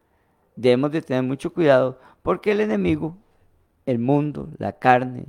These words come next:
el diablo, todo lo que, lo que se, lo que, lo que venga en contra, este, Dios nos puede robar esta bendición, nos puede robar esta bendición. Igual le pasó al pueblo de Israel,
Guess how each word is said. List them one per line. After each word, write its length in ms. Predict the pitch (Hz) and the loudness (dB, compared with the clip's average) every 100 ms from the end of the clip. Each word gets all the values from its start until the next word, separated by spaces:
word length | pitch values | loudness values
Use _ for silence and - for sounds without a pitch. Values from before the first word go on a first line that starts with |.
| - | -14
el 160 | 98 | -14
diablo, 540 | 101 113 117 123 123 110 _ _ | 2 4 4 2 -6 -14 _ _
todo 300 | - 151 160 | 6 8 8
lo 120 | 147 120 | 4 -4
que, 200 | 95 92 - | -12 -16 -12
lo 160 | - 95 | -10 -10
que 100 | 98 | -8
se, 180 | 98 101 - | -8 -8 -12
lo 160 | 98 | -16
que, 100 | - 98 | -10 -8
lo 260 | 90 110 | -4 -6
que 120 | - 120 | 0 0
venga 200 | 135 160 | 2 0
en 120 | 147 | 2
contra, 500 | 165 156 147 175 139 _ _ _ _ - | 4 4 4 -8 -8 _ _ _ _ -2
este, 760 | 117 104 - - 117 110 95 _ _ _ _ _ | 0 -2 -8 -4 0 2 0 _ _ _ _ _
Dios 160 | 151 | 2
nos 140 | 170 135 | 2 4
puede 180 | 147 160 | 4 6
robar 240 | 156 156 | 8 6
esta 220 | 160 - | 6 2
bendición, 640 | 170 160 151 123 139 131 117 _ _ | 2 0 -4 -2 -2 -2 -8 _ _
nos 140 | 120 | -12
puede 180 | - 127 | -2 0
robar 200 | 127 135 | 2 2
esta 160 | 127 139 | 0 -2
bendición. 380 | 147 127 127 156 | -4 -2 -4 -4
Igual 380 | - 185 143 156 | -2 0 4 4
le 80 | 165 | 2
pasó 260 | - 151 165 | 0 0 0
al 100 | 160 | 0
pueblo 280 | 160 170 | 2 4
de 80 | 185 | 2
Israel, 420 | 156 139 143 170 | 2 0 0 0